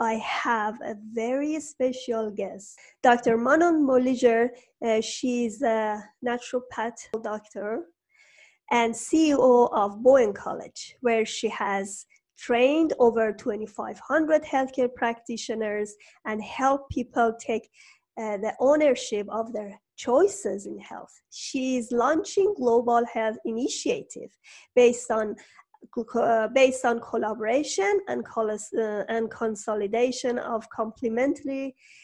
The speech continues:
health practices for both impact and value. And she's also the bestseller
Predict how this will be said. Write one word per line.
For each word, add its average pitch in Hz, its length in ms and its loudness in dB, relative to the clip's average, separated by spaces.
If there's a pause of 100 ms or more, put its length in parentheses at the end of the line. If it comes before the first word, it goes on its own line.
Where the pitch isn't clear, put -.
(140)
health 269 440 0
practices 233 680 0
for 220 200 -4
both 220 340 0 (120)
impact 294 520 -2
and 202 180 -8
value. 185 440 -6 (600)
And 220 140 -8
she's 226 380 -12
also 294 560 0
the 196 120 -8
bestseller 262 600 0